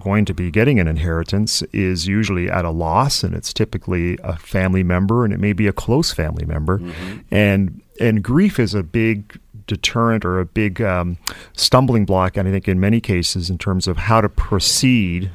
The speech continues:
Speaker 1: with the
Speaker 2: Yeah.
Speaker 1: inheritance. And, and grief counselors always talk about it, this, but what, you know, what is, how much time is needed for you to be of clear mind in terms of making a decision?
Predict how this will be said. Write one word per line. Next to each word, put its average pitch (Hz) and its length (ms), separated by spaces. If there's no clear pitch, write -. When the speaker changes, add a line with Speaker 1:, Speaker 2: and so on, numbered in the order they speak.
Speaker 1:
with 104 320
the 113 60
Speaker 2:
Yeah. 95 60
Speaker 1:
inheritance. 90 680
And, 90 240
and 98 260
grief 147 260
counselors 135 460
always 113 220
talk 131 220
about 98 200
it, 95 100
this, 104 200
but - 180
what, 147 240
you 143 100
know, 98 200
what 123 300
is, 170 220
how 113 120
much 156 240
time 143 340
is 110 160
needed 120 520
for 110 180
you 110 160
to 101 100
be 104 500
of 92 260
clear 110 440
mind 95 460
in 98 160
terms 92 320
of 104 100
making 92 320
a - 20
decision? 101 520